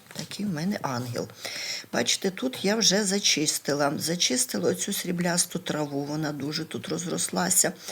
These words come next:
Ялівець, як змогла, повирізала ось тут коло, е,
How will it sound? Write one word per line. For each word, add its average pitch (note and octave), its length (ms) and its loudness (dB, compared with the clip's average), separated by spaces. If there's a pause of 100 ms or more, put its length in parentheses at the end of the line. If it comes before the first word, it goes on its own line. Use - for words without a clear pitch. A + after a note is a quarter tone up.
(320)
Ялівець, F3+ 920 6
як - 180 -2
змогла, F3+ 460 2
повирізала F#3+ 920 2
ось G3 200 0
тут G3 240 -8
коло, F#3 420 0 (840)
е, F3+ 300 0